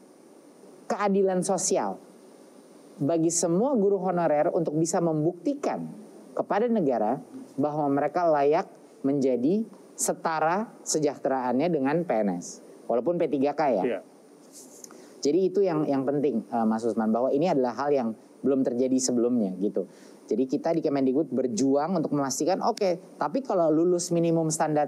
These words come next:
Speaker 1: ini, dia harus bisa diangkat menjadi P tiga K. Dan itu adalah perjuangan kita di Kemendikbud untuk para guru honorer. Dan alhamdulillah dengan dukungan, eh, Bu Menkyu dan, eh, Bapak Menpan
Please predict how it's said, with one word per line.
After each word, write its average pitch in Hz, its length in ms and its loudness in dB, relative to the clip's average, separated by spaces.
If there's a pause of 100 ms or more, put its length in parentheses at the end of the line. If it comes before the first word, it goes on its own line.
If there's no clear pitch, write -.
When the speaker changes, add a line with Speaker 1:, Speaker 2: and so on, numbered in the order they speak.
Speaker 1:
ini, 190 320 0 (400)
dia 175 180 2
harus 214 380 -2 (400)
bisa 165 240 0
diangkat 170 560 0
menjadi 135 240 2
P 139 80 -2 (180)
tiga 127 140 0
K. 110 180 -4
Dan 120 140 0
itu 156 160 0
adalah 180 160 0
perjuangan 147 400 2
kita 139 160 2
di 131 80 -2
Kemendikbud 127 880 -2
untuk 139 220 -2
para 139 160 0
guru 131 260 2
honorer. 110 480 0 (300)
Dan 139 160 -2
alhamdulillah 147 800 2 (320)
dengan 135 260 2
dukungan, 143 440 0 (400)
eh, 127 200 2
Bu 131 140 2
Menkyu 147 580 2 (300)
dan, 123 340 2
eh, 123 380 0
Bapak 123 500 -4
Menpan 131 320 0